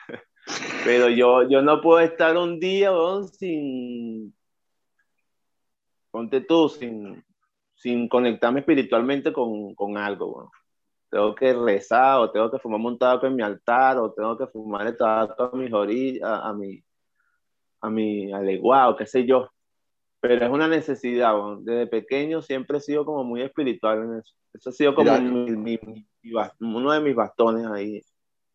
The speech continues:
Speaker 2: Y das gracias, ¿esto es un proceso de dar gracias o cómo es ese proceso?
Speaker 1: Claro, claro. Yo soy del, del, yo soy de la persona de que bendigo la comida,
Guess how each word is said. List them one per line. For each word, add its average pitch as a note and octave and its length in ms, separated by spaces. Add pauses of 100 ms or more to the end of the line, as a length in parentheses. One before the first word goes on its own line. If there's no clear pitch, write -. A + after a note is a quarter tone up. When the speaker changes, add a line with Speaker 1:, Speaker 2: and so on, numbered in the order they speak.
(140)
Speaker 2:
Y G#2+ 60
das A2+ 160
gracias, B2 420
¿esto G2 180
es - 20
un G#2+ 60
proceso B2+ 380
de A#2 140
dar A2 180
gracias B2+ 440
o F#2+ 160
cómo G2+ 340
es G#2+ 80
ese - 100
proceso? - 320
Speaker 1:
Claro, A2+ 540
claro. G#2+ 520 (300)
Yo G#2+ 140
soy A#2+ 240
del, C#3 300
del, A#2+ 420
yo A2 100
soy A#2 220
de B2+ 80
la D3 180
persona B2+ 440
de D3 180
que A2+ 540
bendigo G#2+ 400
la C#3 120
comida, C3 960